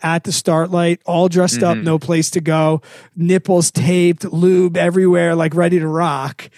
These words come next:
Speaker 1: my little finger toe socks." And, uh, I started jogging. I was like, "It sucks, but I think, I think we can move. I think we can get this shit done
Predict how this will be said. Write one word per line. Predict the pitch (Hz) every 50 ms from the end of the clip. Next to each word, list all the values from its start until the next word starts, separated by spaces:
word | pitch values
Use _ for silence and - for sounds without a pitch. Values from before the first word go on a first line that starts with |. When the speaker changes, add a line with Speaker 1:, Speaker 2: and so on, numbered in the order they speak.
| - - -
Speaker 1:
my | 170 160
little | 165 180 180 170
finger | - - - 196 185 180 185 185
toe | - - 196 202 180 170
socks." | 160 - - 185 170 170 170 175 170 - - - - - - _ _ _ _ _ _ _ _ _ _ _ _ _ -
And, | - 147 147 147 143 143 139
uh, | 139 131 131 131 127 127 127 131 123 _ _ _ _ _ _ _ _ _ _ -
I | -
started | - - 170 160 147
jogging. | - 151 151 165 190 170 147
I | 139
was | 139 139 135
like, | 143 139 135 127 - _ _ _ _ _ _ _ _ _ _ _ _ _ - 160 _ -
"It | 160 -
sucks, | - - - 143 135 147 156 - - - -
but | - - 131 123 - - _ _ _ _ _ _ _ _ -
I | - - -
think, | - 175 185 190 170 - - - _ -
I | - 135
think | - 180 175 165
we | 190 190
can | 175 190 180
move. | 170 190 233 240 165 - -
I | - - 131 127 _ -
think | - 160 160 160 156
we | 175 180
can | 160 - 175 160 156 151 147 131 - _ _ _ _ _ _ _ _ _ _ _ _ -
get | - 147 151 139 _
this | - 165 156 143
shit | - - - 175 156 - _ _ -
done | - 165 196 220 175 147 139 139 143 139 -